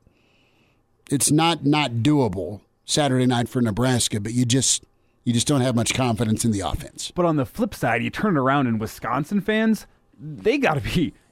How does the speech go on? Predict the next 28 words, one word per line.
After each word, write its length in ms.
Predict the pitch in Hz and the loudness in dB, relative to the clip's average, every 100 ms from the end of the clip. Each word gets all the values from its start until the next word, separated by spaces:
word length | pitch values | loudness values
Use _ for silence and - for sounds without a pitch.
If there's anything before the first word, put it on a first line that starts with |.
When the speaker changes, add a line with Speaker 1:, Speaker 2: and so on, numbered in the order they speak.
| _ | _
Speaker 2:
even 240 | 196 170 | 0 2
more 220 | 139 139 180 | 2 2 2
disappointed 600 | 135 123 120 135 117 104 | 0 -2 -4 -2 -2 -2
than 80 | 113 | -2
Husker 260 | 117 - | -2 -4
fans 300 | 110 120 110 | -4 0 0
in 80 | 107 | 0
this 160 | 110 - | -2 -4
season. 480 | - 104 95 110 120 _ _ | -8 -8 -4 -4 -4 _ _
Like, 120 | 135 131 | -6 -2
you 60 | |
talk 200 | 151 175 | 0 0
about, 220 | 147 156 | 0 0
has 160 | 143 135 | 0 0
this 160 | 160 156 | -2 0
season 220 | 160 143 | 0 2
been 140 | 147 | 2
fun 200 | 131 156 | 2 0
for 140 | 139 135 | 2 0
Husker 220 | 139 170 | 0 -2
fans? 280 | 180 175 147 | 0 2 2
That 80 | |
was 120 | 143 151 | 2 2
our 100 | 131 | 2
topic 320 | 147 143 143 | 2 2 0
of 80 | 143 | -2
discussion 400 | 131 147 - 127 | 0 -2 0 0
yesterday. 420 | 131 - 175 | 0 0 -2